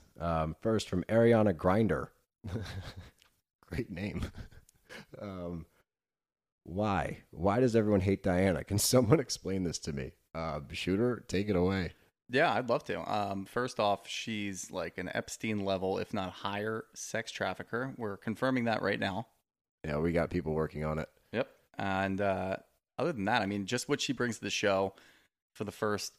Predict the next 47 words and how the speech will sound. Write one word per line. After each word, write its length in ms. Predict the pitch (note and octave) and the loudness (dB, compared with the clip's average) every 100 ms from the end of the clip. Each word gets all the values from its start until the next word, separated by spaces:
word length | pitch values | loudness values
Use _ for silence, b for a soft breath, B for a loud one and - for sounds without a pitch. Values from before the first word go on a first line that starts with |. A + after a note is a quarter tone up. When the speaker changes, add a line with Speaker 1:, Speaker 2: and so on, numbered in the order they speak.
| - - | -20 -10
Speaker 2:
eight 280 | G2+ G#2+ | -4 -2
or 160 | G#2 F#2+ | -2 -4
so 320 | - G2+ G2+ | -4 -2 0
episodes, 480 | G2 G2+ - F#2 E2+ | 0 -2 -4 -4 -4
she 220 | - F#2 F2+ | -8 -6 -6
does 320 | F#2+ F2+ E2+ | -6 -8 -8
absolutely 360 | - F#2+ - G#2 G2 | -8 -6 -4 -4 -4
nothing. 300 | F#2+ G2 F#2+ | -6 -6 -4
You 60 | |
have 100 | F#2 | -6
to 60 | G2+ | -4
question 340 | - F#2+ G2 | -4 -2 -4
why 180 | F#2 F#2+ | -6 -6
she's 220 | - G2 | -8 -8
even 220 | F#2 F#2 | -8 -4
there. 340 | G2+ B2+ D3 - B B B B _ | 2 4 2 -2 B B B B _
And 360 | A2+ G#2 G2+ G#2 | 0 2 2 2
then 380 | G#2+ G#2 G2+ F#2+ | 2 2 0 0
what 240 | G2+ - | -2 -2
she 180 | - G#2 | -6 -4
was 160 | F#2+ | -8
doing 380 | - - G2 F#2+ | -4 -2 0 -2
with 120 | F#2 - | -2 -6
the 60 | |
whole 140 | F#2+ F#2 | -6 -8
Sutton 380 | - F#2 E2+ | -4 -4 -4
thing 180 | F#2 F#2 | -8 -8
just 220 | F2 - | -8 -10
made 180 | F#2 F2 - | -10 -10 -8
absolutely 480 | F2 F2+ E2+ D#2+ F#2 | -8 -8 -8 -8 -6
no 160 | E2+ | -6
sense. 380 | F2+ F2 F2 - | -6 -6 -8 -8
And 260 | F#2+ F#2 F2+ | -10 -8 -8
she 380 | - F2+ F2 F2 F#2 _ | -8 -8 -8 -10 -12 _
is 240 | - F2 | -10 -8
a 40 | F#2 | -8
complete 360 | G2+ G2+ G2+ | -8 -6 -8
piece 220 | - A2+ - | -8 -8 -6
of 80 | |
shit. 340 | - - - - _ _ _ _ _ _ _ - | -6 -6 -6 -8 _ _ _ _ _ _ _ -14
Speaker 1:
I 60 | |
think 180 | - F2+ | -8 -6
that 200 | E2+ D#2+ | -4 -4
sums 280 | - D#2 D2+ | -2 -2 -2
it 100 | C#2 | 0
up. 260 | D2+ C#2+ - - | 0 0 -4 -8
Speaker 2:
Yeah. 200 | A2 | -8